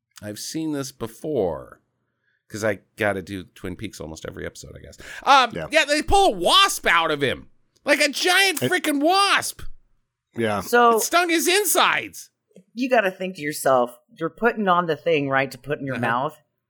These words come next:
Speaker 1: Right.
Speaker 3: That thing is not very big. You
Speaker 1: No.
Speaker 3: didn't, you didn't look at it before you
Speaker 1: What does it
Speaker 3: stuck it in
Speaker 1: matter?
Speaker 3: your mouth. How did they get it to stay in there?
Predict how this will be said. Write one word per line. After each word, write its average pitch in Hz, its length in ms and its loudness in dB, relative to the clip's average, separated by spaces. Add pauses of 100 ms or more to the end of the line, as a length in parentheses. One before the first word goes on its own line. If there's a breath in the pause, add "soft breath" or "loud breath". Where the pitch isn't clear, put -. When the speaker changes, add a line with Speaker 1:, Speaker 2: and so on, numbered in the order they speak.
Speaker 1:
Right. 110 260 -4 (260)
Speaker 3:
That 196 280 0 (500)
thing 202 180 0
is 175 160 -6
not 156 220 -2
very 165 200 -2
big. 135 280 0 (680)
You 170 120 0
Speaker 1:
No. 285 340 4
Speaker 3:
didn't, 180 100 -8
you 180 160 -4
didn't 147 160 -12
look 165 200 0
at 196 200 2
it 233 260 -2 (240)
before 170 420 0
you 165 60 -6
Speaker 1:
What 240 100 2
does 285 180 2
it 240 60 -6
Speaker 3:
stuck 240 120 4
it 294 40 4
in 339 100 4
Speaker 1:
matter? 359 140 2
Speaker 3:
your 170 100 0
mouth. 160 440 -2 (1160)
How 240 200 4
did 262 140 0
they 247 120 6
get 254 160 0
it 247 100 -2
to 247 100 0
stay 269 360 2
in 320 120 0
there? 160 380 0